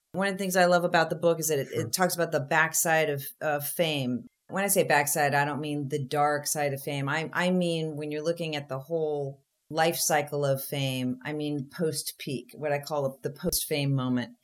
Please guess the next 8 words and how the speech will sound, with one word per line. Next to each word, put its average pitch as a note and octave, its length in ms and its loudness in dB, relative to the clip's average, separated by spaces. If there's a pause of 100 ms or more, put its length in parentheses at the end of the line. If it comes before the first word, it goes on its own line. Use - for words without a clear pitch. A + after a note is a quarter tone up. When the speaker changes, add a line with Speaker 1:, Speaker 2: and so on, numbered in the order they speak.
(360)
Speaker 1:
And G3 320 2
you're G3 100 2
dealing A3+ 320 4
with G#3+ 120 2 (120)
former F#3 300 4
fans, E3 420 2
whatever, D#3 580 4
who D#3 500 0